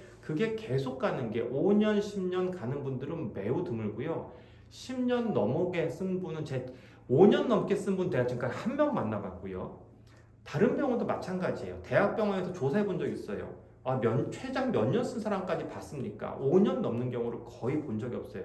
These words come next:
만약에, 그리고 십 년 쓴 분 자-, 지금까지 한 명 봤어요. 제 수백, 수천 명 환자 중에 양압기 십 년 이상 썼다는 분 제가 딱 한 명 만나봤거든요. 대단하신 분들이에요. 근데 그분도 결국에는 와서 나중에 그랬어요. "이거 안 쓸 방법 뭐냐?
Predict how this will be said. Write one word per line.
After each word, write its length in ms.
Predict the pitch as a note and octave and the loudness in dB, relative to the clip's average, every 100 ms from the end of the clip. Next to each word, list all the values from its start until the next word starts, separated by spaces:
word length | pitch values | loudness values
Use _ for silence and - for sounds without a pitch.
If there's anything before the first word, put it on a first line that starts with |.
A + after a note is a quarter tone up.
| - - - - | -12 -18 -16 -4
만약에, 680 | C#3 D3 F3 D#3+ - - - | -2 2 4 4 0 -6 -6
그리고 300 | D3 F#3 - | 0 2 2
십 320 | - - D4 | 0 -4 0
년 220 | D4+ C#4+ | 0 0
쓴 260 | - B3+ G3+ | -2 -4 0
분 140 | G3+ | 0
자-, 140 | E3+ - | -2 -4
지금까지 300 | D#3 D3+ C3+ | -2 -2 -2
한 180 | A3+ | -2
명 140 | C#4 C4 | -2 -2
봤어요. 320 | - - - - - | -4 -6 -10 -12 -16
제 180 | - D3+ | -6 -4
수백, 720 | - - C#4 C#4+ C#4 C4+ C4 | -4 -10 -8 -6 -4 0 0
수천 380 | - - A#3+ A#3 | -2 -6 -4 0
명 200 | G#3 F#3+ | 0 0
환자 300 | F#3+ F3 D#3+ | -2 -2 -4
중에 500 | A#2 D3+ C#3+ F#2 - - - - - - B2 | -4 -4 -4 -6 -12 -18 -20 -20 -20 -8 -2
양압기 640 | A2+ D#3+ A3+ - A3 G3+ | 0 2 2 0 -2 -2
십 280 | - - C4+ | -2 -8 -6
년 180 | C4+ A#3+ | -2 0
이상 200 | G3+ F#3 | 0 -2
썼다는 480 | F3+ F3+ E3+ D#3+ | -2 -2 -4 -4
분 160 | C#3+ C3+ | -6 -6
제가 140 | A#2 A2+ - | -6 -8 -10
딱 240 | - - - | -14 -10 -6
한 80 | C4+ | -2
명 140 | C4 | 0
만나봤거든요. 800 | D#3 B2 A2 - A2+ G2 F2 - - | 0 0 -2 -4 -6 -6 -8 -12 -8
대단하신 480 | - E3+ A3+ A3+ F#3 | 0 2 2 0 -2
분들이에요. 340 | C3 A#2+ A2 | -2 -2 -4
근데 160 | D3+ D3+ | -2 0
그분도 360 | F#3 F3 E3 | 2 2 0
결국에는 340 | D3+ C3+ - B2+ | 2 4 4 0
와서 220 | G2+ - | -2 -2
나중에 280 | G2+ G#2 C3+ | -4 -4 -6
그랬어요. 600 | - G#2 - F#2+ G2+ - - - | -6 -6 -6 -6 -6 -8 -16 -8
"이거 160 | B2+ B2+ | -4 -2
안 180 | F2+ G#2+ | -2 -2
쓸 200 | F#3 F3+ | -2 -2
방법 300 | C3+ A2 - | -2 -4 -6
뭐냐? 220 | F#2 | -8